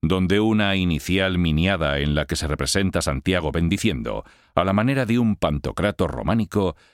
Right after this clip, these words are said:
incidiendo en la idea de que es el intercesor de Cristo en su iglesia,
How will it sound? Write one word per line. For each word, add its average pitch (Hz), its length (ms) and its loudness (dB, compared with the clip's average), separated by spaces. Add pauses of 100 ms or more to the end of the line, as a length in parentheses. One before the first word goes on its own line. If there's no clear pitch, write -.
(180)
incidiendo 98 640 0
en 101 140 2
la 98 80 2
idea 104 280 0
de 101 120 -2
que 104 160 0
es 113 120 -2
el 101 100 0
intercesor 92 720 -2
de 69 100 -6
Cristo 87 360 -2
en 57 80 -6
su - 140 -2
iglesia, 82 560 -2